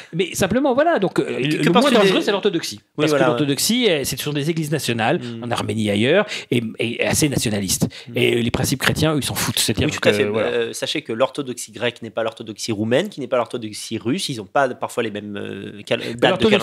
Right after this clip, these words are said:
Speaker 2: calendrier,
Speaker 1: grecque déconne.
Speaker 2: et cetera.
Speaker 1: L'orthodoxie grecque commence à faire comme les cathos, c'est-à-dire du discours un peu immigrationniste. Ils
Speaker 2: Mm.
Speaker 1: commencent à s'y mettre. C'est pas que, c'est pas le patriarche Kirill de Moscou qui va commencer à faire ces conneries-là.
Speaker 2: Ouais, ouais, ouais.
Speaker 1: Ça, c'est clair qu'ils le feront pas.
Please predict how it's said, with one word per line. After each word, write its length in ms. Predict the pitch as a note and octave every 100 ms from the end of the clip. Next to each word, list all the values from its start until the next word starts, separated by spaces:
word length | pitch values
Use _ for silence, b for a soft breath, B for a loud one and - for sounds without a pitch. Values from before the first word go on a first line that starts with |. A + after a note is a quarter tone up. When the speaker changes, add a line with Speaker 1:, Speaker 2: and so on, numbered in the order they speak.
| F#3
Speaker 2:
calendrier, 140 | E3+
Speaker 1:
grecque 140 | F#3 F#3
déconne. 240 | D3+ D3
Speaker 2:
et 20 |
cetera. 120 | G3 A#3
Speaker 1:
L'orthodoxie 440 | C#3+ D3 B2+ D3
grecque 200 | C#3 C#3+
commence 300 | E3 E3 D#3
à 60 | C#3+
faire 120 | C#3+
comme 140 | C#3+
les 80 | C3
cathos, 380 | - B2+ C#3+ C#3
c'est-à-dire 220 | B2+ A#2+
du 80 | A2+
discours 300 | A2+ - C3+
un 40 |
peu 140 | A#2+ C3
immigrationniste. 720 | A#2 A#2+ A2+ A2+ C3 G#3+ - B B B -
Ils 40 |
Speaker 2:
Mm. 20 |
Speaker 1:
commencent 260 | - D#3+ F3
à 60 |
s'y 120 | D#3+ C3
mettre. 300 | C3+ - - B -
C'est 180 | -
pas 120 | - E3+
que, 300 | D#3 C3+ B2
c'est 160 | -
pas 100 | -
le 80 | D#3+
patriarche 380 | C3+ - B2+ -
Kirill 260 | - C3+ C3+
de 60 |
Moscou 320 | A#2 A#2 - -
qui 100 | D3
va 80 |
commencer 320 | C3+ C3+ C3+ C#3+
à 60 |
faire 140 | B2+ B2+
ces 100 | B2
conneries-là. 400 | C3 A#2+ A2 G2+ -
Speaker 2:
Ouais, 40 | B2+ A#2+
ouais, 160 | A2+
ouais. 60 | G#2+
Speaker 1:
Ça, 60 | A2+
c'est 120 | C3+
clair 160 | C#3 F3+
qu'ils 80 | D3+
le 60 | C3
feront 140 | C3+
pas. 140 | B2